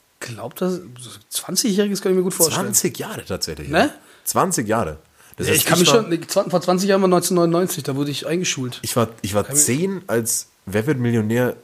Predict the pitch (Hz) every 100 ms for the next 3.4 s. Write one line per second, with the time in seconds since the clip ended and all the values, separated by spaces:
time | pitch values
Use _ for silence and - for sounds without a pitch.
0 | - 101 - 120 123 95 92 87 82 -
1 | - 101 98 110 - 110 - - - -
2 | 98 110 113 104 90 92 120 92 - -
3 | - 104 101 92